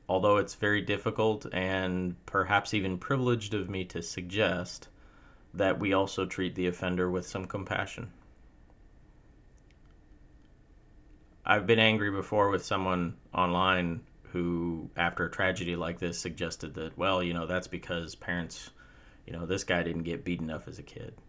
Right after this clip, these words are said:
And my reaction was, "It's probably the exact opposite of that."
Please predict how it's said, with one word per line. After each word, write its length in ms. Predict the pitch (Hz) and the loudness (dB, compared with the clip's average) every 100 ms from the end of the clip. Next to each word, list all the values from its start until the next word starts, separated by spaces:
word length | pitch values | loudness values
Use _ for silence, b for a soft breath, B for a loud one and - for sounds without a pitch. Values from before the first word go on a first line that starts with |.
| - | -10
And 420 | 87 90 87 87 - | -4 0 0 -2 -2
my 240 | 90 92 | 4 4
reaction 640 | 90 90 85 85 - 82 | 4 4 2 0 -6 -6
was, 380 | 80 78 76 - | -4 -6 -6 -8
"It's 380 | 76 73 - - - | -8 -10 -12 -16 -20
probably 720 | - - - 90 92 92 85 82 | -18 -8 2 4 4 2 -6 -6
the 140 | 76 | -8
exact 420 | 78 - 80 - | -8 -8 -8 -6
opposite 460 | - 78 - - 82 | -2 -2 -2 -6 -6
of 80 | 71 | -6
that." 380 | 76 76 73 | -4 -4 -8